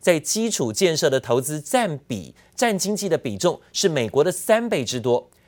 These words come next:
美国如果没有大量的基础建设支出，可能就会立刻失去竞争的优势。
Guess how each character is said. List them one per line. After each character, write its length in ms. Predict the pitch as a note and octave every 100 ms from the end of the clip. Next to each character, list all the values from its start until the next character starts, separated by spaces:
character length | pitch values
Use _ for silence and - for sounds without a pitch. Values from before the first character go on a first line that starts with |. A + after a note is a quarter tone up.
| _
美 120 | - E3+
国 140 | G#3+
如 160 | B3 B3
果 100 | F3
没 140 | F#3
有 80 | G3
大 220 | G3 G#3
量 160 | F#3+ E3+
的 80 |
基 160 | D3+ F#3
础 200 | F3 C3
建 220 | B2 E3
设 140 | D#3+ C3+
支 180 | D#3
出， 220 | D3+ D#3+ D#3 -
可 220 | D#3+ C#3
能 180 | D#3+ A3
就 140 | G3+
会 100 | F3+
立 220 | D#3+ D3
刻 240 | - G#2+ - -
失 260 | - D#3+
去 360 | D3+ E3 A2+ - _
竞 400 | - G3 C#3+ A2
争 320 | C3+ B2+ B2
的 240 | A#2 F2+
优 240 | E2 A#2+ A#2+
势。 220 | - A2